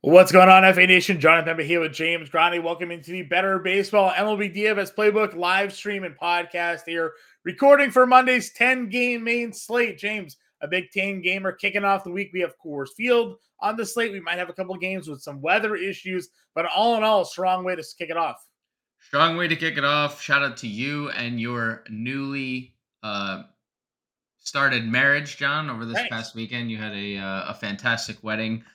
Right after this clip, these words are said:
Speaker 1: Nice.
Speaker 2: Um, your wife did a great job with everything. You, um, you were just there, but, um,
Speaker 1: I
Speaker 2: it was a
Speaker 1: attended,
Speaker 2: <laughs>
Speaker 1: she
Speaker 2: you
Speaker 1: attended,
Speaker 2: attended.
Speaker 1: yeah.
Speaker 2: Yeah, yeah. Um, a great weekend. So to kick off this slate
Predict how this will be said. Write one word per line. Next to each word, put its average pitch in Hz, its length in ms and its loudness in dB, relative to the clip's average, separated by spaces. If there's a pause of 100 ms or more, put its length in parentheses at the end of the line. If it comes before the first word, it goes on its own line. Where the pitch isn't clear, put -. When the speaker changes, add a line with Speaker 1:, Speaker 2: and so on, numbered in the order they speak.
Speaker 1:
Nice. 117 100 -12
Speaker 2:
Um, 90 320 -8
your 110 180 -4
wife 107 280 -4
did 104 140 -8
a 104 40 -4
great 101 280 -6
job 95 260 -4
with 95 140 -8
everything. 92 560 -8
You, 95 280 -4 (120)
um, 92 240 -4 (100)
you 101 80 -6
were 95 80 -4
just 95 240 -12
there, 85 260 -2
but, 82 280 -6 (320)
um, 92 260 0
Speaker 1:
I 175 100 6
Speaker 2:
it - 40 4
was 131 140 0
a - 100 0
Speaker 1:
attended, 175 340 0
Speaker 2:
<laughs> - 0 -
Speaker 1:
she 202 160 6 (100)
Speaker 2:
you 196 60 12
Speaker 1:
attended, 170 540 6
Speaker 2:
attended. 214 260 -6
Speaker 1:
yeah. 139 320 2
Speaker 2:
Yeah, 123 260 0 (520)
yeah. 120 440 -2
Um, 110 180 -8 (440)
a 98 280 -10 (100)
great 135 440 -8
weekend. 120 640 -6
So 101 360 -10
to 117 160 -16
kick 127 180 -10
off 120 240 -6
this - 260 -6
slate 180 360 0